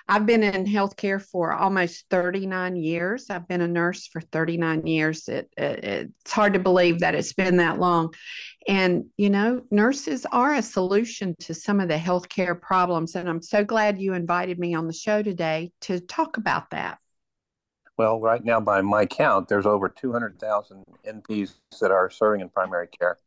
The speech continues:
Speaker 2: And it, it seems like most N P are, N Ps are attracted to primary care for some reason. It looks like, like,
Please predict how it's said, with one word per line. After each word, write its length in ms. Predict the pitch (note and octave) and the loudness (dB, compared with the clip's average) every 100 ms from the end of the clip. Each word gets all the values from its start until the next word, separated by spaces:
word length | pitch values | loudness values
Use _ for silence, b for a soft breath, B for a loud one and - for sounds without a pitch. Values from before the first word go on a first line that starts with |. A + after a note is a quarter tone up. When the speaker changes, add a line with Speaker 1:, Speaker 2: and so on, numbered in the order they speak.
| _ - | _ -10
Speaker 2:
And 80 | G#2 | -8
it, 80 | - | -6
it 140 | C3+ | -4
seems 260 | - D#3+ D3 | 2 2 2
like 160 | G#2 | 2
most 320 | G#2+ B2 B2 | 4 2 0
N 140 | A2 G2 | -6 -6
P 200 | G2 F#2+ | -6 -6
are, 140 | F#2 - - G#2+ C3 | -6 -8 -8 -8 -4
N 120 | A2+ G#2+ | -4 -2
Ps 340 | G#2 F#2+ - _ _ _ - | -4 -4 -10 _ _ _ -2
are 80 | |
attracted 480 | G#2 - A2 A2 G2+ | -2 2 0 0 -6
to 80 | - | -14
primary 440 | - A2 G#2 F#2+ F2+ | -4 -2 -2 -4 -6
care 360 | - F#2 F2 - | -4 -2 -2 -4
for 80 | F#2+ | -12
some 260 | - F#2 | -6 -6
reason. 260 | F2+ F2+ F#2 | -6 -8 -10
It 60 | - | -10
looks 140 | F#2 - | -6 -2
like, 160 | F2+ | 0
like, 140 | F2+ | -2